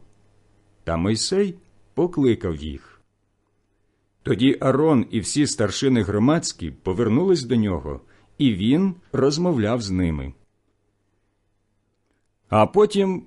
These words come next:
приступили і усі сини Ізраїля, і заповідав він їм усе, про що говорив йому Господь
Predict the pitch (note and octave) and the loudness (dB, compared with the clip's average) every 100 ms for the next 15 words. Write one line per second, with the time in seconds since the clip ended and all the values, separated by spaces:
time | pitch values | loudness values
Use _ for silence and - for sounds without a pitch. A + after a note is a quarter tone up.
0 | _ B2+ C#3+ - D#3 E3+ G3+ G#3 - D#3 | _ -2 0 0 -2 2 4 4 2 0
1 | E3+ C#3+ C3 - F#3+ - D3+ D3+ E3 C#3+ | 2 2 2 0 0 2 2 2 0 0
2 | C3+ D#3+ E3 F#2+ D2+ C2+ - _ _ _ | -2 -2 0 -2 -4 -8 -12 _ _ _
3 | _ - F3+ E3 G3 G3+ F3+ D3+ C3 F#2 | _ 0 2 2 2 4 2 2 2 2
4 | E2+ D#2 G#2+ F#3+ C#3 G#2+ D#3 - - C3+ | -2 -2 -2 0 0 0 -2 -4 -8 -6
5 | - D3+ F#3 F3+ _ - F#2+ E2+ - D#3+ | -4 -2 -2 -4 _ -4 -2 -2 -2 0
6 | D#3+ G2 E2+ B2+ F3 F3 F3 C#3 C#3+ - | 2 0 0 0 0 0 0 0 -2 -4
7 | - D3 A#2 | -2 -2 -4